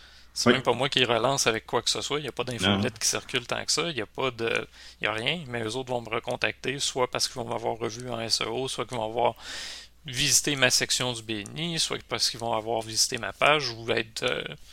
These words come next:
Speaker 1: croiser le podcast à gauche ou à droite.
Speaker 2: Oui.
Speaker 1: Euh, par TikTok même. Fait que tout ça pour dire, tu sais, c'est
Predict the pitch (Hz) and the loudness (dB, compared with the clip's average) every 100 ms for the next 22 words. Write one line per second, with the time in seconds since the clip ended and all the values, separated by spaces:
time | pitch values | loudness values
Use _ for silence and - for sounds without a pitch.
0 | - - - 147 147 135 143 147 135 123 | -18 -14 -6 4 6 8 6 6 8 8
1 | - 135 - 127 123 123 123 - 123 117 | 10 10 8 4 2 0 0 0 -2 -2
2 | 117 151 - - 233 175 - - - - | -2 -4 -6 0 4 4 2 -8 -12 2
3 | 135 127 120 113 107 - - - - 123 | 8 10 8 4 0 2 2 0 -6 -6
4 | 160 147 - 127 - - - - - - | -8 -12 -4 -4 -4 -8 -20 -20 -20 -20
5 | - - - - 165 - 175 170 151 131 | -20 -20 -8 -4 0 2 2 2 0 0
6 | 131 160 156 - - - - - - 160 | 2 2 0 -10 -20 -20 -20 -10 -2 2
7 | - | 4